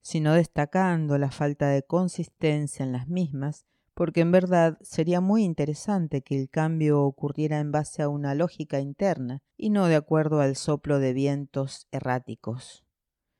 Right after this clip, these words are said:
Pero, ¿quién está para aguantar lógicas internas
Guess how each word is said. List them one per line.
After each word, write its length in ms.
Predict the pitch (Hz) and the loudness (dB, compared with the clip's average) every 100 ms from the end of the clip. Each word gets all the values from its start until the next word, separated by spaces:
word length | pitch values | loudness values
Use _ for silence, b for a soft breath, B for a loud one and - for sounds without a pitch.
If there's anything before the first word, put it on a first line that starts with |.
| _ _ _ | _ _ _
Pero, 380 | 170 170 165 - _ | -2 0 0 -4 _
¿quién 260 | - 233 240 | -10 -4 -4
está 320 | 175 - 143 | -4 -8 -8
para 200 | 135 131 | -6 -6
aguantar 560 | 131 131 135 - 160 160 | -4 -6 -6 -4 -4 -2
lógicas 580 | 165 156 165 147 135 131 | -2 -4 -6 -8 -8 -8
internas 760 | 135 - 196 202 202 196 | -8 -4 -2 -2 -6 -6